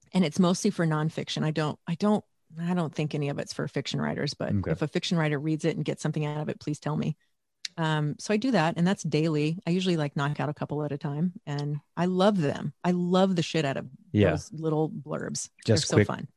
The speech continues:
Speaker 2: fast, dirty, like, yeah, th-, that, that kind of
Speaker 1: Yeah.
Speaker 2: writing I always enjoy, 'cause it's just like, you don't have to sit down, you have to kill yourself. It's like, "Bah, bah, bah, bah, bah, done." And I'm gonna go on
Speaker 1: Done.
Speaker 2: with my day. And
Speaker 1: Yeah.
Speaker 2: I've, I've, I've exercised my mind artistically, and then we move on.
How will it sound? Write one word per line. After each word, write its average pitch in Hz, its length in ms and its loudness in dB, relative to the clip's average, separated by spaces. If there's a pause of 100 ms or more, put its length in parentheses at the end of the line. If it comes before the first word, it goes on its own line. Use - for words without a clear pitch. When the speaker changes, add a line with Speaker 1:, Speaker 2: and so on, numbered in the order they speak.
Speaker 2:
fast, 95 320 4
dirty, 92 340 2
like, 90 300 -2
yeah, 98 240 -6 (100)
th-, 127 140 -2 (260)
that, - 200 -8
that 117 160 0
kind 117 160 4
of 104 60 4
Speaker 1:
Yeah. 104 40 6
Speaker 2:
writing 95 220 4
I 87 80 -6
always 95 220 -2
enjoy, 90 280 0
'cause 92 160 4
it's - 140 -6
just - 140 0
like, 90 140 2
you 107 60 6
don't 101 140 10
have 98 80 6
to 90 100 0
sit - 200 4
down, 98 120 6
you 92 60 6
have 87 80 0
to - 80 -8
kill 123 160 8
yourself. 117 340 6
It's - 60 -2
like, - 160 -2
"Bah, 160 100 8
bah, 135 80 10
bah, 135 360 12
bah, 123 40 6
bah, 120 80 -6 (140)
done." - 200 6 (220)
And 101 140 6
I'm 95 100 6
gonna 95 340 6
go 247 80 0
on 240 100 8
Speaker 1:
Done. 107 100 10
Speaker 2:
with 120 100 8
my 135 120 10
day. 165 260 6 (100)
And 107 80 4
Speaker 1:
Yeah. 101 80 8
Speaker 2:
I've, 160 180 0 (460)
I've, 98 260 2
I've 92 460 4
exercised 98 480 6
my 95 140 8
mind 95 340 6
artistically, 180 720 6
and 104 260 4
then 107 160 4
we 120 140 6
move 123 180 6
on. - 220 -2